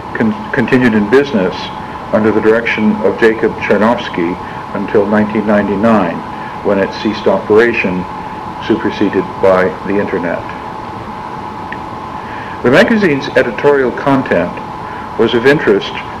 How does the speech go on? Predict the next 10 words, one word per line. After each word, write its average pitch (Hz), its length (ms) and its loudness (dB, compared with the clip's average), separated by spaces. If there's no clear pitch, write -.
to 127 80 2
the 120 100 4
overlapping 127 640 2
worlds 113 400 4
of 95 160 -4
used 120 340 4
and 104 120 2
rare 107 200 6
book 123 200 0
selling, 98 400 2